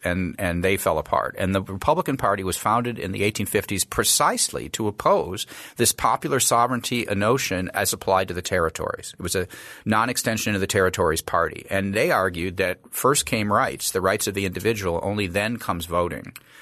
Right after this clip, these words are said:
Um, and eventually, uh, you know, they can't even take office before the Southerners and the Democrats withdraw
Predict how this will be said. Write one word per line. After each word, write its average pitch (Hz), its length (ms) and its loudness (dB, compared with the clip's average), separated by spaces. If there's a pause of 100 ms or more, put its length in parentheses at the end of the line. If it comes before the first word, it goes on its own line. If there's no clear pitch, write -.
(400)
Um, 98 320 4
and 107 480 0
eventually, 127 920 2
uh, - 220 -6 (240)
you 117 80 -2
know, 85 100 4
they 120 140 4
can't 151 240 0
even 104 180 0
take 101 240 0
office 98 440 4
before 95 300 2
the 82 80 2
Southerners 87 540 2
and 85 80 0
the 82 60 -2
Democrats 87 580 2
withdraw 78 600 0